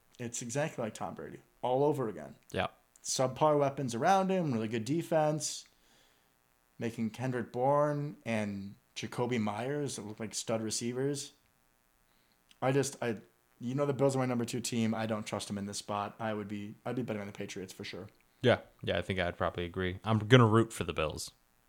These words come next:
Speaker 2: without a doubt. But we'll see. Should be a good game. Looking forward to it.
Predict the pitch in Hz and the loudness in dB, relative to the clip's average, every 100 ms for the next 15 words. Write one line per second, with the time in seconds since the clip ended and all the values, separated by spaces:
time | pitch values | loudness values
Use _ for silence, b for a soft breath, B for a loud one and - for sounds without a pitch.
0 | - 98 85 78 85 95 - - - - | -10 -6 -4 -4 -4 -6 -6 -14 -10 -8
1 | - _ _ b b b - 113 113 113 | -8 _ _ b b b -14 -10 -8 -10
2 | _ _ _ - 110 135 160 - 127 - | _ _ _ -8 -6 -4 -4 -2 -2 -4
3 | _ _ _ - 113 110 104 98 - | _ _ _ -8 -4 -2 -4 -4 -8